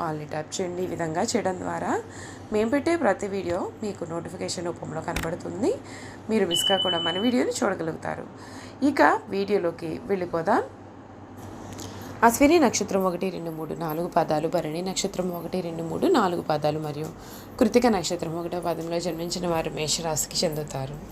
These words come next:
మేషరాశి వారి చిహ్నం గొర్రె. మేషరాశి వారికి అధిపతి కుజుడు కావున ఈ రాశి వారు శాస్త్ర విద్య, సాంకేతిక విద్య, యుద్ధ విద్యలు, అలాగే ఏదైనా కొత్త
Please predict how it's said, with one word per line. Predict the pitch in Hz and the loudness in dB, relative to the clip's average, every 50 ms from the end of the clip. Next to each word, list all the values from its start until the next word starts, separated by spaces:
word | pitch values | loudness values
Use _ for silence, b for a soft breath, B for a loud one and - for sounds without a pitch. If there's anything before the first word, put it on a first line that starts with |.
| B B B B B B B B B - - | B B B B B B B B B 4 6
మేషరాశి | 214 233 254 - 294 233 214 196 196 190 | 8 8 10 8 8 8 6 6 6 4
వారి | 185 175 170 165 | 2 2 2 0
చిహ్నం | 180 175 160 165 156 160 151 151 | -2 -2 -2 -4 -4 -4 -4 -4
గొర్రె. | 151 - 190 254 294 240 | -2 2 2 4 4 4
మేషరాశి | 185 185 - - 196 180 165 - 170 | 2 2 0 0 0 -2 -2 0 0
వారికి | 165 156 156 - 156 | 0 0 0 -2 -4
అధిపతి | 151 - - 160 - - - | -4 -4 -8 -8 -6 -6 -4
కుజుడు | 170 139 156 160 - | -4 -2 -2 0 0
కావున | 170 147 156 151 165 175 - 392 381 247 | 0 0 0 0 2 4 4 6 6 6
ఈ | 220 | 6
రాశి | 196 175 165 - - 170 | 6 6 4 4 -2 -2
వారు | 160 - 156 151 - - B B B B B B B B B B - - | -2 -2 -2 -6 -8 -10 B B B B B B B B B B 4 6
శాస్త్ర | 240 208 208 - 202 185 | 8 8 8 6 0 -2
విద్య, | 180 170 170 160 | -2 -2 -2 -2
సాంకేతిక | 160 - 165 165 156 165 156 156 156 160 | -2 -2 -4 -4 -4 -8 -8 -6 -6 -6
విద్య, | 165 - 170 165 160 160 | -4 -2 -2 -2 -2 0
యుద్ధ | 156 185 185 | 0 2 2
విద్యలు, | 208 202 202 185 185 | 4 4 4 4 4
అలాగే | 175 165 165 170 180 | 4 4 2 2 2
ఏదైనా | 175 175 185 269 | 2 2 2 2
కొత్త | 339 - - - - | 2 2 2 2 2